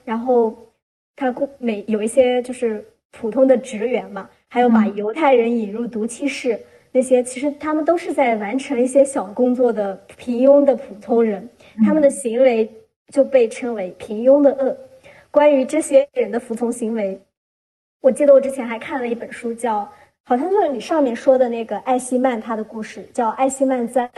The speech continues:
Speaker 1: 耶路撒冷》，大家可以去看看。
Speaker 2: 嗯。对。
Speaker 1: 那你在这本书里还看到了一些什么吗？可以跟我们分享一下关于权威的服从这种。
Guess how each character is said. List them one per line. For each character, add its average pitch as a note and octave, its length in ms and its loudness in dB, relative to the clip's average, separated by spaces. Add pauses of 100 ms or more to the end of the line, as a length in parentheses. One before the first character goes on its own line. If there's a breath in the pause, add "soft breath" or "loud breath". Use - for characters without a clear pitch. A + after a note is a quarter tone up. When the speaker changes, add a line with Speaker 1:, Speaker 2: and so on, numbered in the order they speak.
(120)
Speaker 1:
耶 B3 140 4
路 B3 140 2
撒 B3 260 -4
冷》， A#3 180 -6 (320 soft breath)
大 C4 100 -4
家 A#3+ 140 0
可 A#3 120 0
以 A3 40 0
去 G#3+ 140 -2
看 A3 200 -10
看。 G#3+ 180 -4
Speaker 2:
嗯。 - 120 -20 (300)
对。 F3+ 300 -12 (1000)
Speaker 1:
那 D#4+ 100 2
你 B3+ 120 0
在 D4 160 4
这 D4 100 -2
本 C4+ 160 2
书 C#4 240 2
里 B3+ 140 2
还 G#3+ 160 -10
看 C4+ 240 -6
到 B3 140 0
了 A#3+ 80 0
一 B3 40 0
些 B3 160 0
什 A#3 160 -10
么 F#3+ 120 -12
吗？ G3+ 280 -12
可 B3+ 100 -6
以 A3+ 100 -2
跟 A3+ 160 -6
我 G#3+ 60 -6
们 G3 180 -14
分 A#3 220 -4
享 G#3+ 200 -10
一 - 20 -20
下 - 240 -12
关 A#3 220 -2
于 G#3+ 80 -6
权 G#3+ 240 -12
威 A#3+ 160 0
的 B3 100 -2
服 - 240 -16
从 G#3+ 280 -12
这 G#3+ 100 -8
种。 - 180 -18